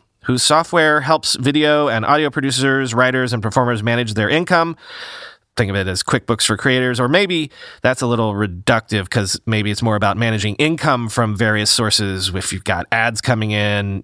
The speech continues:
you know, Patreon payments coming in, all that stuff, t-shirts, all that.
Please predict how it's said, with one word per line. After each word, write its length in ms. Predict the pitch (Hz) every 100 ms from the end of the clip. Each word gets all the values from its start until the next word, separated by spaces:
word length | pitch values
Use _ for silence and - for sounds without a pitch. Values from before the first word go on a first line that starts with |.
| -
you 140 | 98
know, 160 | 71 -
Patreon 480 | - 139 139 120 113
payments 280 | 123 113 -
coming 240 | 113 104
in, 160 | 107 107
all 220 | 135 135
that 160 | 113
stuff, 500 | - - 87 - - - _ _ _
t-shirts, 460 | - 147 143 131 117
all 120 | 147
that. 200 | 107 -